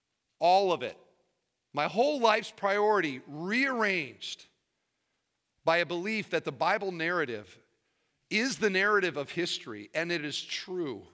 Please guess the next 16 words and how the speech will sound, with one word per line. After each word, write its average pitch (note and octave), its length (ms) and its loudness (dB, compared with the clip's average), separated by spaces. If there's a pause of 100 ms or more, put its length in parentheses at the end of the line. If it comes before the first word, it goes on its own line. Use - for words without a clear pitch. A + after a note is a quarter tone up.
(100)
and D3+ 140 -6
that D3+ 120 -6
Christ G#3+ 420 -2
is D3+ 100 -10
at E3 120 -6
the C#3+ 80 -8
right F3+ 240 -6
hand F#3+ 220 -10
of E3 120 -12
God, D3+ 480 -6 (720)
and D3 120 -4
that F3+ 100 -2
this A#3 160 -4
whole G#3+ 240 4
thing G#3 460 -2
is C#3+ 160 -4